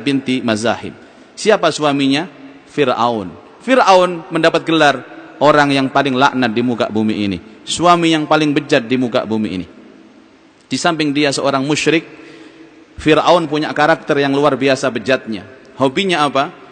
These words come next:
Hobinya setiap siang hari dia memukuli istrinya dan malam dia mengumpuli istrinya. Fir'aun ini bisa mati, Pak. Tapi Fir'aun zaman sekarang muncul. Banyak suami yang suka memukuli istrinya di siang hari,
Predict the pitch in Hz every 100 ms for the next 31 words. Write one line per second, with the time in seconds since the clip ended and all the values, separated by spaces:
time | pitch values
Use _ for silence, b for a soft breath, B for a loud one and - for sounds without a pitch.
0 | - - - 120 127 147 135 135 127 -
1 | 143 135 - 135 131 131 131 120 120 117
2 | 123 135 143 156 117 98 127 117 131 113
3 | 110 101 - - - - - - 110 120
4 | 131 135 117 110 123 117 120 117 110 139
5 | 131 98 92 98 - 92 87 82 92 -
6 | - - - - - 156 175 156 196 190
7 | 208 165 151 156 175 151 101 - - -
8 | - - - 139 143 - 147 147 143 135
9 | 131 135 123 139 131 123 143 147 135 110
10 | 90 - - - - 147 165 127 143 147
11 | 139 131 117 160 156 135 135 131 151 143
12 | 127 - 151 135 147 202 - - 135 -
13 | 131 123 117 113